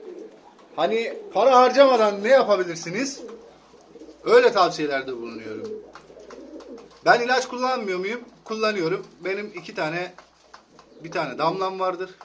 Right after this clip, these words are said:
Bir tane de iğnem vardır. Şey iğnesi değil bu arada. Karma iğneler falan var ya, onlardan değil. Ölüyü dirilten cinsten.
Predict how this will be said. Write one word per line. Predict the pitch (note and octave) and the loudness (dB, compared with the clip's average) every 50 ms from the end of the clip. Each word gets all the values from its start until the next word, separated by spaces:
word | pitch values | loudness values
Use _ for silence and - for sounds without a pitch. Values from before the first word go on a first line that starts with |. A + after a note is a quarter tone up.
| - _ _ _ _ _ _ _ _ D#3 | -20 _ _ _ _ _ _ _ _ -16
Bir | D#3+ | -10
tane | E3 E3 C#3+ C3 A#2 | -8 -8 -8 -8 -10
de | A2+ A#2 | -12 -10
iğnem | C3+ D3+ E3 F3 F#3+ F#3+ F#3+ F#3 F#3 | -8 -6 -6 -6 -6 -6 -8 -6 -6
vardır. | F#3 F3+ F3+ E3 F3+ F3+ - - _ _ _ - - _ - - - - - _ _ _ _ _ _ - - - F4+ - - - C#4 D4+ - - - | -6 -6 -6 -6 -10 -12 -14 -18 _ _ _ -20 -20 _ -20 -20 -20 -20 -20 _ _ _ _ _ _ -20 -20 -20 -20 -20 -20 -20 -20 -20 -20 -20 -12
Şey | - E3 F3 G3+ G3 F#3+ | -6 -4 -4 -4 -2 -4
iğnesi | F#3 F#3 F#3 E3+ E3 E3+ | -4 -4 -4 -6 -4 -4
değil | F3+ F3+ E3 D3 | -2 -2 -2 -2
bu | C3+ B2 | -4 -6
arada. | A#2+ A2+ A2 G#2 G2 F#2+ - - | -8 -8 -8 -10 -14 -16 -18 -14
Karma | - - D3 D3+ D#3 E3 E3 | -8 -4 -4 -2 -2 -4 -6
iğneler | E3 E3 E3 E3 E3 E3 D#3+ D#3+ | -6 -6 -6 -2 -2 -2 -2 -2
falan | E3 E3+ D#3+ E3 E3 F#3+ G3+ | -2 -2 -4 -4 -6 -6 -8
var | G3+ F#3+ E3 | -10 -8 -8
ya, | B2 G#2+ G2 F2+ - - - | -10 -12 -12 -14 -16 -16 -14
onlardan | C3+ C#3 C#3+ D3 C#3+ C#3+ C#3 C#3+ C#3+ D3+ D3+ | -14 -12 -10 -8 -8 -8 -8 -10 -10 -8 -8
değil. | D3 C3 B2 - - _ _ _ _ _ _ _ _ _ _ | -8 -8 -10 -12 -16 _ _ _ _ _ _ _ _ _ _
Ölüyü | C3 C#3 D3+ D#3+ E3 E3 D#3+ | -10 -8 -6 -6 -6 -6 -6
dirilten | D3+ D3 D3+ D3+ - D#3+ D#3 D3+ D3 | -6 -8 -8 -10 -8 -8 -8 -8 -10
cinsten. | A#2+ A#2 A2+ - - - D3 D#3+ E3 | -12 -12 -14 -14 -14 -14 -14 -14 -14